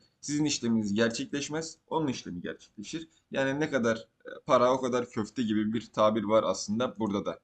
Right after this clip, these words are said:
Daha önce B R C yirmilerden hatırlıyorsunuzdur zaten. Burada arkadaşlar kendi cüzdan adresinizi yapıştırıyorsunuz. Daha sonrasında burada alt kısma iniyoruz. Bu kutucuğu dolduruyoruz. Submit ve Pay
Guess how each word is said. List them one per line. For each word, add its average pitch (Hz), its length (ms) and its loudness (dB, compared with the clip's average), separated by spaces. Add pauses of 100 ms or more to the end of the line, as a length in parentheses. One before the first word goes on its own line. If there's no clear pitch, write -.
Daha 117 140 6
önce 104 180 2
B 113 120 4
R 107 120 0
C 95 80 -2
yirmilerden 98 480 -2
hatırlıyorsunuzdur 98 760 -4
zaten. - 280 -14 (560)
Burada 156 220 6
arkadaşlar 131 640 2 (800)
kendi 143 380 2
cüzdan 123 300 2
adresinizi 107 600 0
yapıştırıyorsunuz. 143 1000 -4 (420)
Daha 151 180 6
sonrasında 117 800 0
burada 127 260 2
alt 131 240 4
kısma 101 300 -10
iniyoruz. 120 540 -2
Bu 123 100 -12
kutucuğu 98 500 -12
dolduruyoruz. 113 680 0
Submit 110 400 0
ve 120 140 -4
Pay 120 340 -2